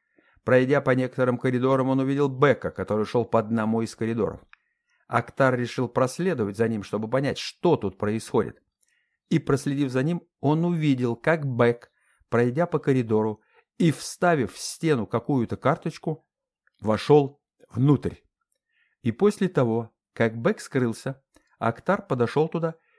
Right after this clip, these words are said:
и, увидев только стену с каким-то отверстием в виде банковской карты, и, стоя возле нее, некоторое время он не мог понять,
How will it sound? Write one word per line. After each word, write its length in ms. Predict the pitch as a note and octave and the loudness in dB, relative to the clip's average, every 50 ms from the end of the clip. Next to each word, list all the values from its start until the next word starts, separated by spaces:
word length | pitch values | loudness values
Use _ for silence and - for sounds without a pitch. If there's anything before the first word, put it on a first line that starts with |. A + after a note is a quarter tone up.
| _ _ _ _ | _ _ _ _
и, 140 | E3+ D#3 D3+ | 2 4 6
увидев 520 | C3+ C3+ C#3 D3+ G3+ G#3+ F#3+ G#3+ G3 - | 6 6 6 4 2 2 0 0 -4 -4
только 340 | - D#3 D#3+ D#3+ - - F3+ | -4 -4 -4 -2 -2 -4 -6
стену 520 | - - - - C#4+ C4 E3+ G2 - - _ _ _ _ - | -6 -6 -4 -2 0 0 0 0 -4 -8 _ _ _ _ -20
с 120 | - - | -6 -2
каким-то 480 | - B2+ B2 - D#3+ D3+ C3+ - B2+ A#2 | 0 0 0 0 -2 -2 0 0 0 0
отверстием 640 | A#2 - D3 E3+ E3 D3+ - - - A2+ F#2+ F#2 | 0 -2 -4 -4 -4 -6 -8 -8 -6 -6 -6 -6
в 60 | F2 F#2 | -4 -4
виде 260 | A2+ C#3 D3 C#3+ D3 | -2 -2 -2 -2 -2
банковской 540 | C3 C#3 D3 D3+ - - C#3+ - - D3+ C#3+ | 0 0 0 0 -2 -4 -8 -6 -8 -8 -2
карты, 420 | - D3 A#2 G2 - - E2 - _ _ _ _ _ _ _ - | 0 0 0 0 -4 -8 -12 -14 _ _ _ _ _ _ _ 0
и, 100 | C#3+ C3 | 0 0
стоя 420 | - - - - F3 E3 C#3+ A#2 | 0 -2 -2 0 2 4 4 4
возле 360 | A2+ C3 C3 A#2+ B2+ B2+ B2+ | 2 0 0 0 0 0 2
нее, 300 | C3 C#3 D3+ E3+ F3+ F3+ - _ _ _ _ | 2 2 2 0 -2 -2 -6 _ _ _ _
некоторое 520 | G#2+ B2 C#3 C#3 C#3 - - C3+ C3 C3+ | 2 2 2 2 2 2 2 2 4 4
время 280 | C#3 D3 E3 E3 D#3+ D#3 | 2 2 0 -2 -4 -4
он 240 | - - B2+ B2+ C3 | -2 0 2 2 4
не 80 | C#3 | 4
мог 220 | D3+ D#3+ D#3 - - | 2 2 0 -2 -2
понять, 400 | - F#3+ F#3+ D#3+ - - - | 0 0 0 0 -2 -4 -8